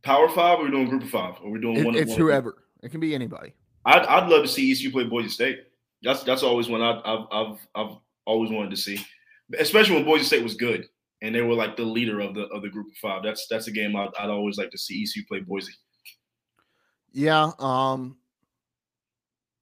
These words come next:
Speaker 2: I said it, and I, I think I wouldn't be surprised if it happened sometime soon.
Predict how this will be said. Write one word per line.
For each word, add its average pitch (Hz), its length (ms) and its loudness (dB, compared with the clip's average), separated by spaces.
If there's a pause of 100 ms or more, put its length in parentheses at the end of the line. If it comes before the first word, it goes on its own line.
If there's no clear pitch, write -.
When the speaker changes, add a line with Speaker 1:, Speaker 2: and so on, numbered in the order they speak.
(880)
Speaker 2:
I 147 120 0
said 143 320 0
it, 143 160 -2 (100)
and 123 160 -8
I, 120 60 -6 (120)
I 120 120 -10 (460)
think 170 540 -6 (840)
I 117 60 -4
wouldn't 151 260 -2
be 127 100 -6
surprised 110 520 -6
if 107 120 -16
it 82 100 -10
happened 110 440 -8
sometime 110 440 -8
soon. 120 420 -10